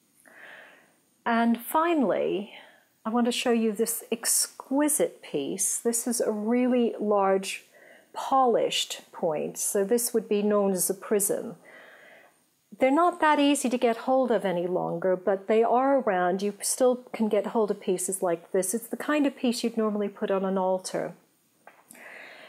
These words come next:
And one of the other things, this one kind of shows you another aspect or another quality of the mineralogy of smoky quartz, which is it's dichroic. It's dichroic in polarized light, and dichroism simply means it has more than one color.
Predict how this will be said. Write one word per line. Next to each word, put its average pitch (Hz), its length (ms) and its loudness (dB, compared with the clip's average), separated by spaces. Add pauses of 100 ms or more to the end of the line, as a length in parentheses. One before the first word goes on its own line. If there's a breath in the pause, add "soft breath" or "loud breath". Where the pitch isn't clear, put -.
(260 loud breath)
And 240 420 4
one 294 160 2
of 294 80 0
the 277 140 2
other 262 180 2
things, 226 360 0
this 254 220 -2
one 226 140 0
kind 233 240 -2
of 180 100 -2
shows 233 580 2
you 196 120 4
another 202 480 2 (220)
aspect 220 500 0
or 202 80 0
another 202 240 2
quality 202 640 2
of 175 80 -6
the 190 80 -6
mineralogy 196 680 0
of 170 100 -2
smoky 170 420 -4
quartz, 170 520 -2
which 202 220 -4
is 220 160 -2
it's 202 200 -2
dichroic. 202 800 -2 (760 loud breath)
It's 233 240 2
dichroic 269 760 2
in 226 260 2
polarized 233 680 0
light, 190 320 0
and 196 240 -4
dichroism 208 800 0
simply 202 340 -4
means 190 300 -2
it 196 80 -2
has 196 240 -2
more 196 200 0
than 190 180 -2
one 180 200 -2
color. 170 520 -2